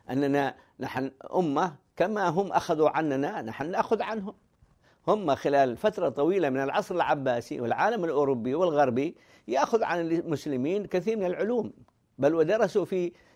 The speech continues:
جا-، جا-، ما نسميها بالمدارس النظامية وغيرها في بغداد وفي غيرها من المواقع التي فتحت فيها مدارس ال-، العلم الشرعي، أخذوا عن هذا العلم الشرعي بعض ال-، الم-، المعارف.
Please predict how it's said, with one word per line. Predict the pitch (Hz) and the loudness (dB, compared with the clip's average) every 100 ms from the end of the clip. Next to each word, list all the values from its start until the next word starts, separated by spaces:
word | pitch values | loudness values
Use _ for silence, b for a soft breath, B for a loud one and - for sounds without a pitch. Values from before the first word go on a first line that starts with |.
| b | b
جا-، | - 135 139 | -10 0 0
جا-، | 127 139 139 131 | 2 2 4 2
ما | 131 143 | 2 0
نسميها | 139 139 156 185 175 | -2 -4 -2 0 2
بالمدارس | 143 135 143 180 156 143 | 2 0 2 2 0 -4
النظامية | 135 131 135 156 180 | -2 0 2 0 0
وغيرها | 131 131 180 151 | 0 2 2 2
في | 127 | 0
بغداد | 120 123 131 156 160 123 | -2 -2 2 4 4 2
وفي | 113 123 117 b b b b | -2 -2 -4 b b b b
غيرها | 110 151 180 160 | 2 4 6 2
من | 143 | 0
المواقع | 135 127 147 175 135 | -2 0 2 0 0
التي | 135 - 127 | -4 -4 -4
فتحت | - - 151 143 | -4 -4 -2 -2
فيها | - 156 147 139 b b b | 0 0 2 0 b b b
مدارس | 120 123 190 160 165 | -6 0 2 2 0
ال-، | 151 | 2
العلم | 139 143 151 214 160 | 2 2 -2 -2 -2
الشرعي، | 131 117 127 - 311 - 104 - - _ - | -4 -4 -4 -2 -4 -4 -8 -12 -20 _ 2
أخذوا | 208 240 226 | 4 4 2
عن | 165 180 180 | 2 0 0
هذا | 175 180 | 0 0
العلم | 170 160 214 180 | 0 0 0 0
الشرعي | - 208 214 196 180 b b b | 0 0 2 0 -2 b b b
بعض | 127 165 190 | 4 4 4
ال-، | 185 165 151 | 0 0 0
الم-، | 131 139 143 | 0 -2 -4
المعارف. | 143 143 170 214 123 - | -2 -2 0 0 0 -4